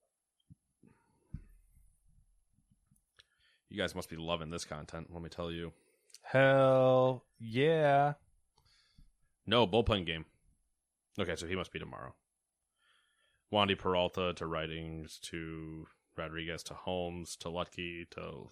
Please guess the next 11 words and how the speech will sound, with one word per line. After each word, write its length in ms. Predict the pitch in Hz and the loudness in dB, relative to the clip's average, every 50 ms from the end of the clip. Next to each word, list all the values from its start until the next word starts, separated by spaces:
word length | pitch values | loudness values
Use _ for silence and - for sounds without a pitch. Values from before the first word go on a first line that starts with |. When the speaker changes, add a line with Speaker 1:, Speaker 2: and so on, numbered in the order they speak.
| _ - 62 | _ -18 -16
Speaker 1:
Lasagna, 560 | 69 78 82 85 87 85 85 85 85 82 80 | -14 -10 -8 -8 -6 -6 -8 -8 -8 -8 -8
Britton, 540 | 78 80 87 82 - 80 82 80 82 82 82 - _ _ | -8 -8 -8 -8 -6 -8 -10 -12 -12 -14 -14 -16 _ _
Green. 380 | - 90 85 85 85 82 80 - _ _ _ _ _ _ _ - 156 | -12 -10 -8 -8 -8 -10 -12 -14 _ _ _ _ _ _ _ -10 -8
Speaker 2:
<laughs> 440 | 135 - _ _ _ _ _ - | -8 -8 _ _ _ _ _ -16
Lasagna. 420 | 123 113 - - - - 76 78 - - _ _ _ _ - - - - | -16 -16 -14 -14 -16 -16 -16 -18 -20 -20 _ _ _ _ -20 -18 -12 -8
Speaker 1:
Johnny 240 | 73 82 82 92 95 | -6 -4 -2 -2 -2
Lasagna. 500 | 101 104 101 117 127 135 120 98 80 76 - - - - - - _ - - - - 113 | -2 -2 -2 -2 -2 -2 -2 -4 -4 -6 -10 -16 -20 -20 -20 -20 _ -20 -20 -20 -16 -14
Speaker 2:
Uh, 40 | 110 110 107 107 104 101 101 98 98 98 95 95 - - - - - - - - - - - - - _ _ _ - - | -14 -12 -12 -12 -12 -12 -12 -12 -12 -12 -12 -14 -18 -20 -20 -20 -20 -20 -20 -20 -20 -20 -20 -20 -20 _ _ _ 4 8
all 80 | 170 | 8
right, 180 | 190 180 156 127 | 8 8 6 4
well, 340 | 135 139 151 170 170 - | 6 6 6 6 4 0